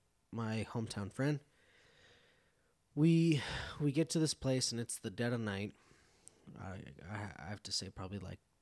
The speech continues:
eleven, twelve a, uh, twelve at night, and we pull up to, uh,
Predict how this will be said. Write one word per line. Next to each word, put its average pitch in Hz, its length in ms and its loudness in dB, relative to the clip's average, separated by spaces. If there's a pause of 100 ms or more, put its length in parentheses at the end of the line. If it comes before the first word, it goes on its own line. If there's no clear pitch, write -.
(140)
eleven, 104 580 -6
twelve 101 340 -10
a, 101 280 -8 (180)
uh, 110 180 -2
twelve 98 240 -8
at 95 120 -6
night, 107 200 -4 (1120)
and 107 540 -2 (720)
we 123 420 0 (420)
pull 156 240 4
up 147 160 2 (160)
to, 127 720 4
uh, - 40 -6